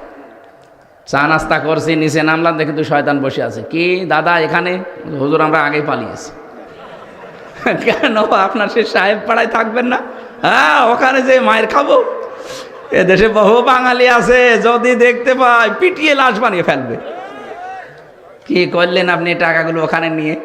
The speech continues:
ওইগুলো যদি বাংলাদেশে ছত্রিশ লাখ যুবক এখন বেকার, এদের কর্মসংস্থান তৈরি করে দিতে পারতেন।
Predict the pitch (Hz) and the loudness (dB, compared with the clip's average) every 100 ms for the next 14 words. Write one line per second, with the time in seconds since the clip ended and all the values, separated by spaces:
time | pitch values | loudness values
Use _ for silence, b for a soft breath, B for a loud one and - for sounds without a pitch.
0 | - - - - - - - - 151 165 | -14 -18 -20 -20 -20 -20 -12 -2 0 2
1 | 180 180 180 180 180 185 190 180 165 185 | 2 2 0 2 0 2 2 0 2 2
2 | 185 170 - - - - 190 - - 202 | 2 2 -2 -8 -6 0 0 0 0 4
3 | 196 190 180 175 202 185 127 190 202 202 | 4 2 0 2 2 0 -2 0 2 2
4 | 202 175 156 185 175 180 180 175 156 135 | 0 -2 -2 0 0 0 0 2 0 -2
5 | 139 160 180 - 180 170 165 170 180 - | -2 0 0 2 0 0 -2 -2 -2 -2
6 | 180 175 175 170 175 170 160 170 170 180 | -2 0 0 0 -2 -2 -2 -2 0 -2
7 | 196 190 | -2 -2